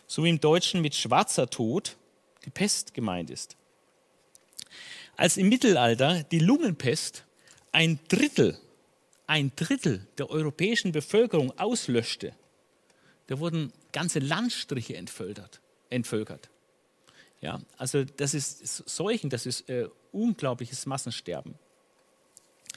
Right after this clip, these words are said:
Zwar gilt die Pest heute als ausgerottet, doch spätestens beim Stichwort aids wird es dann wieder aktuell. Die Infizierungsraten, besonders in Schwarzafrika, sind hoch und die Krankheit produzierte bereits Millionen von Waisenkindern.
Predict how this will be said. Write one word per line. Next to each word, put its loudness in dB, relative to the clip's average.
Zwar 4
gilt 6
die 4
Pest 4
heute 4
als 4
ausgerottet, 4
doch 2
spätestens 2
beim 0
Stichwort -2
aids 2
wird -2
es -4
dann -2
wieder 0
aktuell. 4
Die 0
Infizierungsraten, 4
besonders 0
in 0
Schwarzafrika, 0
sind -4
hoch -2
und -6
die -2
Krankheit -2
produzierte -4
bereits -4
Millionen 0
von -8
Waisenkindern. -6